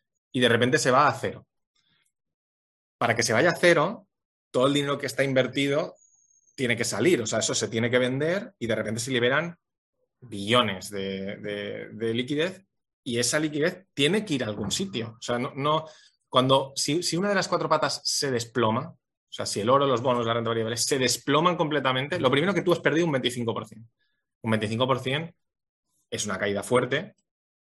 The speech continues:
pero no es una locura, o sea, no, no es un cincuenta por ciento, es bastante más fácil de recuperar que un cincuenta por ciento. Y lo segundo es que esos flujos, ese veinticinco por ciento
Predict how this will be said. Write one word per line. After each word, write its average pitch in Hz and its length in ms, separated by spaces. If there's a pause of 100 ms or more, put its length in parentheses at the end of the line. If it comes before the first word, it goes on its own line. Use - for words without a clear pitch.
(440)
pero 98 180
no 98 140
es - 100
una 101 140
locura, 127 380
o - 40
sea, - 160
no, 98 100
no 110 220
es 113 180
un 123 120
cincuenta 120 360
por 101 140
ciento, 98 340
es 104 100
bastante 131 420
más 135 180
fácil 127 300
de 117 60
recuperar 113 520 (240)
que - 80
un 113 80
cincuenta 107 320
por 101 100
ciento. 95 240 (300)
Y 113 60
lo 107 100
segundo 117 380
es 165 80
que 123 120
esos 131 280
flujos, 160 340
ese 131 140
veinticinco 143 420
por 131 140
ciento 135 480